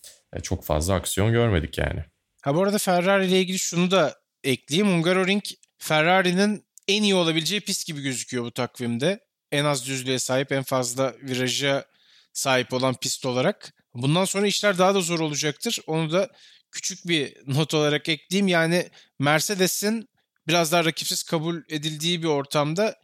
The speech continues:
Speaker 2: herhalde Red Bull, Racing Point, McLaren üçlüsü şeklinde arkasında takımların sıralanacağını da belirtmek lazım diye düşünüyorum.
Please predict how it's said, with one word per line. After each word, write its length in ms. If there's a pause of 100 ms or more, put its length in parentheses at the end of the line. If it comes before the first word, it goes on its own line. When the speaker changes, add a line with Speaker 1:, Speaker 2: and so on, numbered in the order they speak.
(120)
Speaker 2:
herhalde 360
Red 240
Bull, 140
Racing 380
Point, 380 (100)
McLaren 580 (300)
üçlüsü 720 (180)
şeklinde 720 (260)
arkasında 500
takımların 380
sıralanacağını 680
da 120
belirtmek 460
lazım 300
diye 120
düşünüyorum. 380